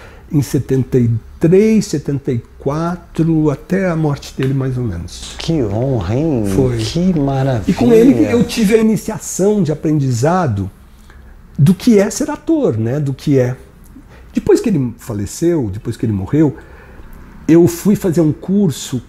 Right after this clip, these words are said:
Speaker 1: com uma grande atriz que tava dando um, um workshop, um curso mesmo,
Speaker 2: Não,
Speaker 1: assim.
Speaker 2: desculpa perguntar, eu preciso perguntar isso, mas como que era essa dinâmica com o Eugênio <laughs> Kuznet? Não pode passar batida assim, o Eugênio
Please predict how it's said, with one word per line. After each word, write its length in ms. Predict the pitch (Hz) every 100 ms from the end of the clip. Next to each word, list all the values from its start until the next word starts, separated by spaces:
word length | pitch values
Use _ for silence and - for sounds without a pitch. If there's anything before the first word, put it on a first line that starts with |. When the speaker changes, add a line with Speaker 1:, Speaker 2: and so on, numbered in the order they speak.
| - -
Speaker 1:
com 120 | 170
uma 240 | 170 170
grande 480 | 151 123 175 262 156
atriz 320 | 123 135 135
que 80 | -
tava 240 | - 120 117
dando 300 | 131 139 170
um, 600 | 285 285 240 175 135 139 - -
um 140 | 240
workshop, 580 | 208 196 - 175 214 -
um 80 | 190
curso 420 | - 320 - -
mesmo, 380 | 127 175 131 151
Speaker 2:
Não, 60 |
Speaker 1:
assim. 120 | 165 143
Speaker 2:
desculpa 380 | 180 220 226
perguntar, 460 | 233 214 156 135 123
eu 60 | 117
preciso 340 | - 180 214
perguntar 420 | - 190 143 123
isso, 120 | 117 160
mas 180 | 151
como 460 | - - 247 302 311
que 240 | - 202
era 240 | 170 170 160
essa 180 | 131 139
dinâmica 440 | 135 131 143 131
com 80 | 127
o 40 |
Eugênio 240 | 131 139 127
<laughs> 80 |
Kuznet? 480 | - 160 151 117 104
Não 120 | 131 151
pode 240 | 214 330
passar 260 | 269 - 151
batida 460 | 147 131 - 139
assim, 140 | 135 139
o 60 |
Eugênio 320 | 139 139 226